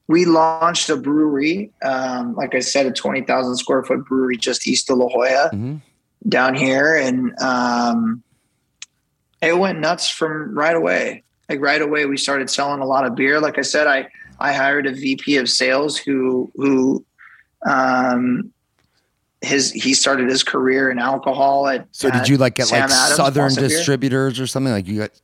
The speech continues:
Speaker 1: Our
Speaker 2: all these
Speaker 1: distributor was Stone in Southern California.
Speaker 2: But it's like that, right? You get,
Speaker 1: Um,
Speaker 2: like, these distributors
Speaker 1: yeah.
Speaker 2: to take your
Speaker 1: Which is hard to do, right?
Speaker 2: Yeah,
Speaker 1: Like,
Speaker 2: very
Speaker 1: it's
Speaker 2: hard.
Speaker 1: not,
Speaker 2: My, I
Speaker 1: it's
Speaker 2: know my, my friend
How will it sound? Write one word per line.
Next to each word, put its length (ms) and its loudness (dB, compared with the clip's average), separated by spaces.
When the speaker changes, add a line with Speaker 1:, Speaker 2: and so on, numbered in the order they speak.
Speaker 1:
Our 100 -4
Speaker 2:
all 160 4
these 160 2
Speaker 1:
distributor 400 0
was 200 0
Stone 680 -2
in 160 -10
Southern 340 -2
California. 580 0
Speaker 2:
But 40 2
it's 140 -2
like 160 -2
that, 260 -8
right? 300 0
You 40 2
get, 100 2
Speaker 1:
Um, 60 -2
Speaker 2:
like, 160 -2
these 220 -2
distributors 420 -2
Speaker 1:
yeah. 220 4
Speaker 2:
to 120 -4
take 280 -8
your 260 0
Speaker 1:
Which 240 2
is 140 2
hard 320 2
to 80 -2
do, 280 0
right? 300 0
Speaker 2:
Yeah, 220 2
Speaker 1:
Like, 80 -2
Speaker 2:
very 220 2
Speaker 1:
it's 80 0
Speaker 2:
hard. 180 0
Speaker 1:
not, 220 0
Speaker 2:
My, 60 -2
I 80 4
Speaker 1:
it's 60 2
Speaker 2:
know 140 4
my, 220 0
my 120 0
friend 380 -2